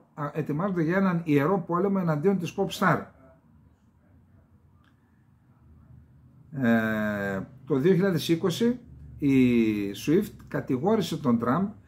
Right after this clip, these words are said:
για τη διαχείριση της πανδημίας, λέγοντας κιόλας ότι ήθελε να εξαπατήσει κατάφορα και να θέσει σε κίνδυνο τις ζωές εκατομμυρίων Αμερικανών. Επίσης,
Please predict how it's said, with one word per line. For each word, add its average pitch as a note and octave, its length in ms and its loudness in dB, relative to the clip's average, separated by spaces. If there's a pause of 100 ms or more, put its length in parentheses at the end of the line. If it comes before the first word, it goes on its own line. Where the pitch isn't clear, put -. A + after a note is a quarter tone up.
(240)
για C3 160 -2
τη C3 120 0
διαχείριση D#3+ 420 2
της - 120 -8
πανδημίας, B2 600 0
λέγοντας F#3+ 420 -2
κιόλας F#3 280 -2
ότι E3+ 180 0
ήθελε G3 220 2
να E3+ 100 2
εξαπατήσει C#3 560 -4
κατάφορα E3+ 500 -2
και E3 140 -2
να C3+ 100 2
θέσει F#3 220 0
σε D#3 80 -2
κίνδυνο F3+ 380 -2
τις D3+ 100 -4
ζωές D#3+ 360 0 (300)
εκατομμυρίων D3+ 680 0
Αμερικανών. D#3 680 2 (1900)
Επίσης, G#3 960 -2